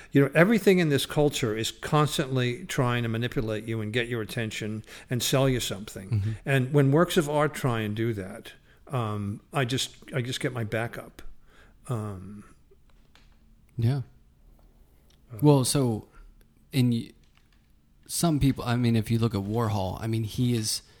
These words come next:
Speaker 2: he's embedding his content and his ideas within the structure of that selling. You know what I mean?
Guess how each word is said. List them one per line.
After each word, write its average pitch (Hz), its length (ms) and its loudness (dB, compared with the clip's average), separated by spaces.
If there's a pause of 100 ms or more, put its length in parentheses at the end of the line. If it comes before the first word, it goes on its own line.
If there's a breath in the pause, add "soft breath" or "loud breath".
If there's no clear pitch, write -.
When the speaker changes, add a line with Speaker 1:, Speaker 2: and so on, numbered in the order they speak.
(800 soft breath)
Speaker 2:
he's 147 240 2
embedding 120 540 2
his 104 220 -2
content 104 720 -4 (140)
and 104 160 -6
his 104 160 -6
ideas 98 680 -6
within 107 400 -8
the 95 120 -8
structure - 560 -8
of 101 260 -10
that 87 200 -10
selling. 90 640 -6 (220)
You 123 140 0
know 117 80 0
what 107 60 -2
I 101 40 -6
mean? 98 320 -8